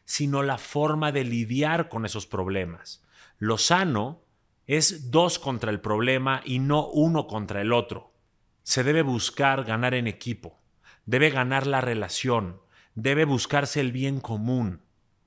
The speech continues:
El problema es que la mayoría de las personas quieren ganar la discusión y no se dan cuenta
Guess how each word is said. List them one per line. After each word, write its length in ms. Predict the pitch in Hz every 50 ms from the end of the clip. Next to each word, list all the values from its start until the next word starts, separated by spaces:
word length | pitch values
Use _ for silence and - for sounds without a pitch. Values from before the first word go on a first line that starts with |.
| _ _ _ _ _
El 160 | - 113 120 -
problema 640 | - 135 131 131 160 190 202 175 135 110 107 113
es 120 | 120 117 -
que 120 | - 143
la 100 | 131 123
mayoría 480 | 120 120 117 110 117 117 131 151 160 147
de 100 | 147 135
las 240 | 139 160 175 156 -
personas 880 | - - 170 156 123 - - 165 165 156 127 95 90 95 - - _ _ _ _ _ _ _ _ _
quieren 260 | - 147 143 151 147
ganar 280 | 131 127 127 139 139 135
la 100 | 139 127
discusión 840 | 120 113 - - - - 104 - - - 123 117 117 113 113 113 - _ - - - _
y 140 | - 127 135
no 120 | 143 147
se 140 | - - 143
dan 220 | 135 139 139 131
cuenta 540 | - 139 147 147 139 120 - 87 87 87 -